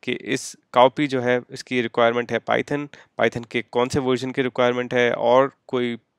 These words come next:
Python की लाइब्रेरी यूज़ हुई है तो वो भी इंस्टॉल करेगा Conda। ये थोड़ा सा टाइम लेता है ये प्रोसेस, मैं अभी वापस आता हूँ। और जैसे कि अब आप देख सकते हैं कि, अ,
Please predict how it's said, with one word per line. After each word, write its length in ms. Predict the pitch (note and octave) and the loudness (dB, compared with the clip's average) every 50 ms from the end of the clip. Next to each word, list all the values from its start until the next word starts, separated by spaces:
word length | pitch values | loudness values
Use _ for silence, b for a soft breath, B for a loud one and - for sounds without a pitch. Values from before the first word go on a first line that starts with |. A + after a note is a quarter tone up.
| _ - A2+ | _ 0 2
Python 280 | A#2 A#2 - B2 A#2+ | 2 2 0 -4 -4
की 60 | A#2+ | -4
लाइब्रेरी 400 | A#2+ A2 G#2+ A2 G#2+ C3 C3 B2+ | -2 0 0 0 0 -2 -2 -2
यूज़ 300 | C3+ B2 B2 B2+ B2+ A#2 - | -2 -2 -4 -4 -6 -6 -6
हुई 140 | C3 A#2+ A#2 | -6 -4 -2
है 100 | A#2+ A#2+ | -2 -2
तो 140 | - - G#2+ | -2 -4 -10
वो 120 | G2+ G#2+ | -10 -6
भी 100 | G#2+ C3+ | -2 -2
इंस्टॉल 340 | C#3+ C3 B2 - C3+ B2 B2+ | -2 -2 -2 0 0 0 2
करेगा 320 | - B2+ A#2+ B2 A#2+ A#2+ A#2 _ _ _ B B B B B B B - - | 2 2 2 2 2 2 -2 _ _ _ B B B B B B B -2 -2
Conda। 260 | B2 B2 B2+ D#3+ F3+ _ _ _ _ b b b b b b b - | -2 0 0 -2 -4 _ _ _ _ b b b b b b b -20
ये 40 | - | -20
थोड़ा 380 | - - - - G3+ A3 A3 | -20 -16 -8 -2 0 2 2
सा 140 | G3 - - - | 2 0 -2 0
टाइम 200 | - C3+ C3+ C3+ | 0 0 0 0
लेता 200 | B2+ B2+ - - | -4 -4 -2 -2
है 200 | B2 B2 B2 B2 | -2 0 0 0
ये 60 | B2 B2 | -2 -2
प्रोसेस, 520 | _ - - A#2+ - - D#3+ E3+ - - _ - | _ -8 -12 -12 -8 -6 -8 -8 -8 -16 _ -10
मैं 80 | A2+ A2+ | -8 -8
अभी 200 | A2+ G#2 A#2+ A#2+ | -8 -6 -8 -8
वापस 300 | A2+ G#2+ G#2 - G#2+ - | -8 -8 -12 -12 -14 -16
आता 200 | G2+ - - G#2 | -16 -16 -16 -20
हूँ। 120 | F#2+ G2 _ _ _ _ _ _ _ _ _ _ _ _ _ _ - _ _ _ _ _ _ _ - | -20 _ _ _ _ _ _ _ _ _ _ _ _ _ _ _ -20 _ _ _ _ _ _ _ -4
और 280 | B2+ B2+ C3 C3+ C3+ C#3 - | 0 2 2 2 0 -2 0
जैसे 220 | - C#3+ D3+ - - | 0 0 2 0 -4
कि 140 | - - D#3+ | -2 0 0
अब 160 | D3 B2+ C3+ | 2 2 2
आप 140 | B2 A#2 - | 0 0 0
देख 140 | C#3+ C#3+ - | -2 -2 -2
सकते 260 | - C3+ _ - C3 | -4 -14 _ -8 -8
हैं 200 | A#2 A#2+ A#2+ A#2+ A#2 _ | -6 -4 -6 -8 -8 _
कि, 340 | - B2 B2 B2 A#2+ A#2 A#2 b b b b b b | -8 -6 -4 -4 -4 -6 -8 b b b b b b
अ, 40 | A#2+ | -4